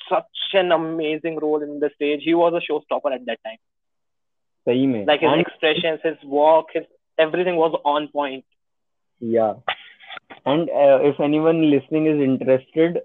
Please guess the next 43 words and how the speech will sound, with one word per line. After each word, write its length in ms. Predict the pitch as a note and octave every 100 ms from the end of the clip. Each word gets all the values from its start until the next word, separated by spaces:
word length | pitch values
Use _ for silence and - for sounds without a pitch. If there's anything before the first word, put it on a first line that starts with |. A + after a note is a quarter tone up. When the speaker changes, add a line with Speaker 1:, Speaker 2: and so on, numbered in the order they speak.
| _ C#3+
Speaker 2:
at 200 | B2+ B2+
अपुन 360 | C3 C3 C3+ C3+
की 100 | C#3
जर्नी 340 | C3+ C3 C3+
पे, 380 | C3 C3+ C3+ B2+ - A#3
कहीं 480 | A#3+ - B2+ C3 C#3
ना 120 | C#3
कहीं 300 | C3 C#3 C3+
पे 60 |
वो 140 | C#3 C3+
वीडियो 300 | B2+ B2 C3
मिल 240 | C3 B2+
जाएगा 280 | B2 A2+ A#2+
तुम्हें 260 | A#2 A#2+ A#2
पुराना। 400 | A2+ A2 A2 B2 _ _ -
But 80 | C3+
the 80 | D3+ D3+
point 260 | D3 D#3+
I 100 | D#3
was 180 | D3+ D3+ - -
trying 240 | C3 C3
to 100 | C3+
make 220 | C#3+ B2+ C3
ना, 220 | C3+ D3 F#3+ _ _ _ -
कि, 300 | E3 F3 - -
uh, 160 | B2 A#2+
जब 240 | B2+ C#3
राघव 400 | C3+ A2+ A#2+ C3+
आया 240 | A#2+ A2+ A#2+
था, 180 | G#2 - _ _ _ _ -
so 380 | D3 E3+ F3+ - -
वो 300 | C3 C3 D3
एकदम 480 | D3+ C#3+ D#3 D#3+ D3+ _ -
हर 140 | C#3
स्टेप 300 | C3 - C#3+
पे 360 | C3 - E3 F#3
उसके 320 | D#3 D3+ D#3
घुंघरू 400 | C#3 C#3 C3+ C#3+
की 120 | C#3
आवाज 300 | D3 A#2 A#2
आ 80 | A2+
रही 160 | G2+ G2
थी, 200 | G2+